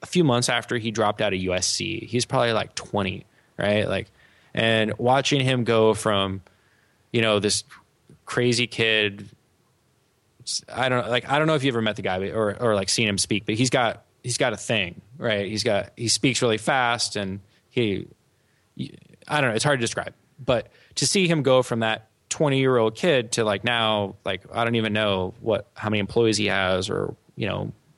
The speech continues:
Box is, like, taking on, uh, Oracle now, um, and to remain the same and to not put on airs and, like, remember who his friends are, I think is, is pretty cool,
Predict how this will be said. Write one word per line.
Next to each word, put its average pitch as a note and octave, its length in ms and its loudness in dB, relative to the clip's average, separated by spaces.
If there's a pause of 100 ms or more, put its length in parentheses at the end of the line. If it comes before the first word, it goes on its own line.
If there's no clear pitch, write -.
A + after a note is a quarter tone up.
(220)
Box G#2+ 460 0
is, G2+ 120 0
like, G2+ 160 -2
taking G#2+ 300 -2
on, G2 480 -2 (1160)
uh, G2 420 -4
Oracle A2 380 2
now, F#2 340 -4 (360)
um, G2+ 400 2 (400)
and B2 120 0
to B2 80 4
remain A#2+ 280 4
the A2 80 0
same A#2 580 -2 (1040)
and A#2 180 0
to A2+ 100 0
not A2 300 0
put B2 160 2
on A2 160 0
airs G#2+ 380 2
and, G#2+ 120 0
like, F#2+ 140 -2
remember G#2+ 260 0
who G#2+ 100 2
his G2+ 120 2
friends G2+ 280 -2
are, C#3+ 280 4
I A2 80 0
think G#2+ 280 -4
is, F#2 260 0
is A2+ 160 -4
pretty C3 340 0
cool, - 440 -2